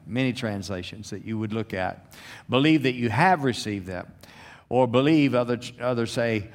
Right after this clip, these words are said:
"You have it already." Believe that you have it already. Or one says, "Believe you got it, and you'll have it." Or we could make it as simple as, uh, as possible. "Believe you got it, and you'll get it."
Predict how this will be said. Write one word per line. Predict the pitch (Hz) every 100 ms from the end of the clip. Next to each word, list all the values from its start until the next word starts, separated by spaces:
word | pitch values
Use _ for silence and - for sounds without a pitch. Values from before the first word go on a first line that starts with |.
| - -
"You | 113 113
have | 135 131
it | 120
already." | 110 107 110 127 95 85 - -
Believe | 110 117 139 165 143
that | 120 120
you | 117
have | 107 139 117
it | 110
already. | 107 107 101 113 95 90
Or | 92
one | 101 131 123
says, | - 117 104
"Believe | 101 117 135 117
you | 107
got | 98 120 107
it, | 87 - - - _ _ - _ _ _ _ _ _ _ _ _ _ _ _
and | - 120
you'll | 113 104
have | 117 101 85
it." | - - - - - -
Or | 127 131
we | 143
could | 135 120
make | 131 131 131
it | 113 - - - _ - _
as | - 117
simple | - 160 143 131 117
as, | 107 - 120
uh, | 104 107 101 -
as | 110 110
possible. | - 139 113 - 98 101 - - -
"Believe | 117 131 143
you | 123
got | 117 123 120
it, | 113 117 -
and | 104
you'll | 104 101
get | 107 92
it." | 87